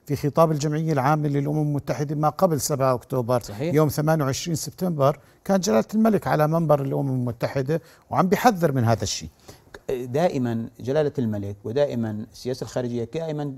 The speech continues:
Speaker 2: كانت تركز أن هنالك مخاطر كبيرة ستترتب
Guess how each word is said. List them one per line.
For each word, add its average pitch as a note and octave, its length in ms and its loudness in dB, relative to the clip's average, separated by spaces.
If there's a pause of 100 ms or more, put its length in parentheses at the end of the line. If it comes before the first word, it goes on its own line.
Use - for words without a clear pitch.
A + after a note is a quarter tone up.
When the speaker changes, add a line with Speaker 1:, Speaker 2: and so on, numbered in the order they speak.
Speaker 2:
كانت D#3 340 -6
تركز C3 560 -4 (100)
أن C#3 260 -6
هنالك B2 500 -6
مخاطر A2+ 500 -8
كبيرة B2 420 -6
ستترتب A#2 720 -8